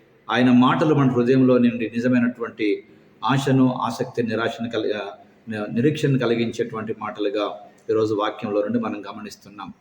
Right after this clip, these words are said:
కనుక యేసు ప్రభు వారు వారికి ఒక నిరీక్షణ కలిగించినటువంటి దేవుడు. అలాగే ప్రియులారా, ఆయన నేర్పేటువంటి పాఠాన్ని ఈ భాగంలో మనం గమనించినట్లయితే, నిరాశ చెందినటువంటి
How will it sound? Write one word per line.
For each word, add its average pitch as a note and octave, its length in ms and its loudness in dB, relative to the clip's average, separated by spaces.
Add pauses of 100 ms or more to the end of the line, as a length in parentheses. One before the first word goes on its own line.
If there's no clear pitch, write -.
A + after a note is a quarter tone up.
(220)
కనుక B2 180 2
యేసు C3+ 320 2
ప్రభు B2+ 240 0
వారు A#2 420 2 (360)
వారికి A#2+ 220 0
ఒక A#2+ 80 -4
నిరీక్షణ C3+ 500 2
కలిగించినటువంటి A#2+ 840 0
దేవుడు. G2 320 -2 (760)
అలాగే C3+ 220 4
ప్రియులారా, B2+ 520 2
ఆయన B2 140 4
నేర్పేటువంటి C#3 640 2
పాఠాన్ని A#2 640 -4 (400)
ఈ A#2+ 40 2 (100)
భాగంలో B2 380 4 (120)
మనం A2+ 140 -2 (100)
గమనించినట్లయితే, A2 840 -4 (540)
నిరాశ C#3+ 280 4 (140)
చెందినటువంటి C#3+ 680 2